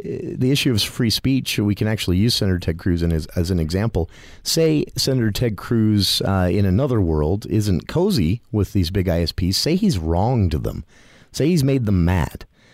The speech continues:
with a, a vote he's cast in the Senate. Well, suddenly, in Ted Cruz's home area during an election cycle, suddenly his website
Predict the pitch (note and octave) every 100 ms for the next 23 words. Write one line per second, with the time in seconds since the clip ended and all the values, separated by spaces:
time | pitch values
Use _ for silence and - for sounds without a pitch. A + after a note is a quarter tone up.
0 | _ - G2+ F#2+ F2 G2+ F2 A2 G#2+ F#2+
1 | G2+ - G#2+ F#2+ - - D#2 - G2 C#2+
2 | - - - - - - A#2 - F3+ E3
3 | A2+ G2+ G#2 G2 A2 A#2 G2 A#2 G2 G2+
4 | G2 - A#2+ A2 G#2+ F#2+ C#2 F#2 G2+ G2+
5 | F2+ E2+ F2 E2+ E2 E2 F2 - G#2+ F2
6 | F#2 D2+ F2+ G2+ - G3+ B3 C3 C#3+ G#2+
7 | F#2+ C3 - B1 B1+ D2